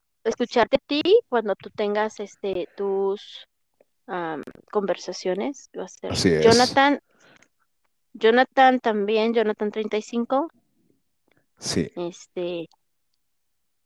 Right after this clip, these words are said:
Speaker 1: y saludo, por lo menos, miren, chicos, no necesita-, no necesitan, yo quiero invitar a nuestros, a, auditorio que nos esté escuchando, no necesariamente tienen que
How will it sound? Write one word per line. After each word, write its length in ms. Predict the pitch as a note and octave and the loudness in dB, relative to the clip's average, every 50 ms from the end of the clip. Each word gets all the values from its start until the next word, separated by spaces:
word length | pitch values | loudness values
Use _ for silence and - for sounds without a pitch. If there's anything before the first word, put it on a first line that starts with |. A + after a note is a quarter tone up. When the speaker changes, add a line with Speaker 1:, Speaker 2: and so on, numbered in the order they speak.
| _ - | _ -4
Speaker 1:
y 400 | A3 A3 A3 A3+ A3+ B3 A3+ - _ _ _ _ _ _ _ _ _ | 0 2 2 4 4 2 2 0 _ _ _ _ _ _ _ _ _
saludo, 440 | - - C#4+ C4+ C#4 D4+ D4+ E4+ D#4 - | -4 2 2 2 4 4 6 4 6 6
por 160 | - F4 D#4+ | 6 6 8
lo 80 | F#4 | 8
menos, 200 | F#4 G4 G4 A#4+ C5 A#4+ A4+ | 8 10 10 10 10 10 10
miren, 300 | G#4+ F#4 D4+ B3+ A3 A3 | 10 10 8 6 4 4
chicos, 360 | - - E4+ - - A#3+ A3 | 2 0 2 4 6 6 6
no 100 | C4 D4+ | 6 6
necesita-, 540 | F4 A#4 A4+ - G4+ - E4+ C#4+ - D#4 D4+ | 6 4 4 2 2 2 0 2 2 2 0
no 240 | C4+ B3+ C4 C#4+ D4+ | 0 -2 -2 0 0
necesitan, 640 | D4+ F4 - F4 - - C4 - _ _ - C4+ B3+ | 0 -2 -4 -6 -6 -8 -10 -14 _ _ -2 -2 0
yo 80 | C4+ | -2
quiero 160 | - - D4 D#4+ | -4 -4 -4 -4
invitar 300 | D#4+ D4+ - B3+ A3+ A#3 | -4 -2 0 0 0 0
a 40 | |
nuestros, 380 | A#3 A#3 A3+ - - G#3 G3 - - | 0 -2 -4 -4 -6 -8 -8 -6 -4
a, 260 | - F#3 - - E3+ - - - | -4 -2 -2 -2 -4 -6 -6 -4
auditorio 500 | F3+ G3 G3+ G3 G3+ - G#3+ G#3 A3+ - | -2 -2 -2 -2 0 0 2 2 2 2
que 100 | - G3+ | 0 -4
nos 160 | F#3 - - | -6 -8 -10
esté 160 | G3+ - A3+ | -8 -6 -4
escuchando, 340 | C4+ D4 - C4 A3 G#3+ - - - - - - - | -4 -2 0 0 0 0 -2 -6 -10 -14 -12 0 6
no 180 | C#4+ D4+ F#4 G4 | 8 8 10 12
necesariamente 800 | A#4 A#4+ - G#4 - - F4+ F4+ E4+ E4 D#4+ D4+ D4+ - D#4 | 10 10 8 6 2 2 4 4 4 4 4 4 2 0 -2
tienen 280 | - D4 C4+ C#4+ C#4+ C#4 | -2 0 0 2 2 2
que 240 | - C#4 C4+ C#4 | 6 6 6 6